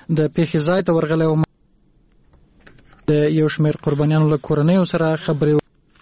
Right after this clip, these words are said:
له هغو خلکو سره مې وکړې چې کور-، کورونه یې دغه، چاودنې او نښتې پر مهال ویش شوي او وران شوي دي. نو، ډېره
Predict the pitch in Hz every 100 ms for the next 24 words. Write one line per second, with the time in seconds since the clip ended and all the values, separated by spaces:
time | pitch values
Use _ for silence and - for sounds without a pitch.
0 | _ _ _ _ _ _ - - 151 151
1 | - 185 175 165 160 151 147 147 - 147
2 | 147 156 143 - 151 185 180 160 147 -
3 | - - - 151 156 156 151 151 151 143
4 | 143 143 151 143 165 170 160 151 151 156
5 | 160 _ _ _ _ _ _ _ _ -
6 | 185 175 160 156 147 165 160 160 151 -
7 | 175 160 151 151 - 180 131 123 - -
8 | - - - - 180 180 185 190 185 185
9 | 185 _ _ _ _ _ _ _ _ _
10 | _ _ _ - 185 185 165 226 214